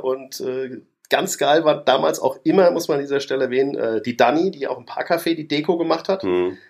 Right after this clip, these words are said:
Speaker 1: Äh, kennst du ja bestimmt auch noch, ja.
Speaker 2: Ich kenn sie gut, ja.
Speaker 1: Genau.
Speaker 2: Ich kenne sie sehr gut. Wir sind, äh, verwandt, mein
Speaker 1: Ah,
Speaker 2: Lieber. Wir sind
Speaker 1: das
Speaker 2: verwandt.
Speaker 1: wusste ich
Speaker 2: Ja,
Speaker 1: nicht.
Speaker 2: die
Speaker 1: Okay.
Speaker 2: Dani Meiler.
Speaker 1: Äh, sehr schön. Die Dani hat uns immer eine sensationelle Deko gemacht. Und das sind alles so Sachen, die mir ehrlich gesagt auch heute so ein bisschen fehlen. Äh,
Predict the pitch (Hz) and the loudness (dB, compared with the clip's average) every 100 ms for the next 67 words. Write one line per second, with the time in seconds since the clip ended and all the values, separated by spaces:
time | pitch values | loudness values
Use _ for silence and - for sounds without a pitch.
0 | _ - 117 117 120 120 120 156 123 135 | _ -4 2 4 2 2 2 2 2 0
1 | 113 120 147 147 - 120 120 127 123 117 | 0 2 2 0 -6 -4 -2 0 0 0
2 | 117 - - 104 104 135 135 139 160 156 | 0 0 0 2 4 6 6 6 4 2
3 | 147 127 107 120 156 123 127 131 - 117 | 2 0 4 4 4 -2 -6 -8 -4 -4
4 | - - 123 113 135 - - - - - | -4 -8 -2 0 0 -4 -10 -14 -6 -4
5 | - 320 294 240 165 143 135 127 - 156 | 0 2 2 4 4 4 6 4 4 0
6 | 107 - - 156 131 175 165 127 131 151 | -2 -10 -10 -10 -4 0 2 4 4 2
7 | 160 156 165 160 160 180 143 90 87 85 | 2 2 4 4 4 2 2 0 -4 -8
8 | - - - 85 - - 131 147 120 110 | -10 -12 -12 -12 -12 -6 -4 -4 -4 -8
9 | - - - - 123 127 156 151 156 143 | -12 -18 -20 -14 2 4 6 4 2 -2
10 | 147 143 131 120 143 185 170 151 143 151 | -2 0 0 0 0 0 0 2 2 4
11 | 139 135 160 165 139 113 117 - 127 175 | 2 2 -2 0 -2 0 0 0 0 0
12 | 202 - 214 214 160 156 214 185 165 160 | 0 2 2 2 2 2 0 -2 0 0
13 | 175 - 160 170 135 147 180 - 175 170 | -2 -2 -4 -2 -2 2 2 4 0 0
14 | - 156 - 160 123 104 131 127 | -2 -4 0 2 2 2 2 0